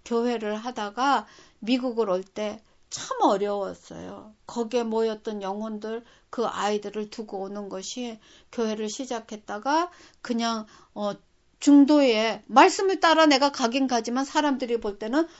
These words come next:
버리고 가는 것 같은 그러한 상황 속에서 참 어려웠어요.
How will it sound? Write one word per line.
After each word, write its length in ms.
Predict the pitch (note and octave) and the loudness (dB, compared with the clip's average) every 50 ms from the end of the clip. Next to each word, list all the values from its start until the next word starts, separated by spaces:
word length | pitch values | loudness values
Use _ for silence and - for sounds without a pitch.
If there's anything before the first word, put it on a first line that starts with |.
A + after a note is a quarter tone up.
| - _ | -20 _
버리고 420 | - - D#4+ E4+ F4+ F#4 - E4+ D#4 | 0 4 4 4 4 4 0 0 0
가는 300 | D4+ C#4 B3+ B3+ B3+ B3 | 0 0 0 0 -2 -2
것 140 | B3+ A#3+ - | -2 -2 -2
같은 360 | B3 A3+ A3+ - C4+ A#3+ - | -4 -4 -4 -4 -6 -6 -4
그러한 540 | - D#4+ D4+ E4+ D#4+ D4 D#4+ D#4 D4+ D4 - - - - _ | -2 -2 0 0 2 2 2 2 2 0 -2 -8 -20 -20 _
상황 360 | - - - F4 D#4 D#4+ D4+ C#4 | -8 0 2 4 6 6 4 2
속에서 560 | - - B3 A#3 A#3+ B3 A#3+ A#3+ C#4 C#4 C#4 | 0 -2 -4 -4 -2 -4 -4 -4 -6 -6 -6
참 360 | - - - A4 G#4 F#4 - - - - - _ _ _ | -8 -10 -8 -6 -6 -6 -8 -10 -16 -20 -20 _ _ _
어려웠어요. 1080 | - A3 A#3 C#4 D4+ E4 D4+ C#4+ B3+ A3+ G#3 G3 - - F3+ F3 F3 F3 E3+ E3+ - | 2 6 6 6 6 6 4 4 2 0 -2 -4 -8 -10 -10 -8 -8 -8 -10 -12 -14